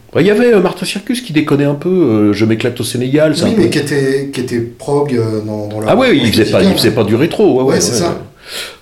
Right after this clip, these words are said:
Speaker 1: Euh, non, il y avait les, je, c'est, les Forbans, c'est assez vieux quand même, hein, je
Speaker 2: Ah
Speaker 1: crois.
Speaker 2: bah, c'est quatre-vingts, ouais.
Speaker 1: C'est quatre-vingts, ouais, ouais. Non, non, bah écoute, euh, on, on faisait du rétro, mais je,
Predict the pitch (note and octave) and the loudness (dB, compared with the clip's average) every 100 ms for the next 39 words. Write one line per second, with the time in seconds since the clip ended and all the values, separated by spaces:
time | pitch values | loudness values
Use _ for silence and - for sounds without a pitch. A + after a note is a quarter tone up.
0 | - - G#2+ G2 F#2+ F#2 F#2 F2 E2+ D#2+ | -4 2 4 4 4 4 2 0 -2 -4
1 | A#1 - - D#2 F2 F2+ B2 G#2+ A#2 A#2 | -6 -8 -8 -4 0 2 2 4 4 2
2 | G2+ A2 G#2 - - A2 A#2 C#3 C#3+ F#3+ | 0 0 -2 -2 0 0 0 0 0 0
3 | D3 A2 B2+ C#3 F#3 F#2+ F2 E2 G2+ - | -2 -2 -2 0 0 0 -4 -4 -6 -8
4 | E2 F2+ F2 - G#2 - E3+ F#3+ C#3+ G#2+ | -8 -6 -6 -8 -10 -6 -4 -4 -4 -6
5 | - - - - G#2+ G#2 E2+ - - - | -4 -2 -2 -4 -4 -2 -4 -6 -10 -14
6 | - - _ - - - - - - G2+ | -18 -20 _ -20 -20 -20 -18 -20 -8 0
7 | C3+ A#3 C4+ G2+ F#2 F2+ A#2+ - G2 F2 | 2 4 4 4 4 2 -2 0 2 4
8 | E2+ E2+ F2 E2+ E2+ F2+ F2+ D2 - - | 4 2 2 0 -2 -4 -6 -6 -8 -10
9 | - E2+ E2+ D#3 C#3 B2 G2+ G#2+ D3+ D3+ | -6 -6 -2 -2 0 0 0 0 0 -2
10 | - G3+ C4 C#4+ G#3 D#3 C3+ A#2 - A2+ | -2 2 2 4 4 4 2 0 -4 -4
11 | A#2+ A2+ | -2 -2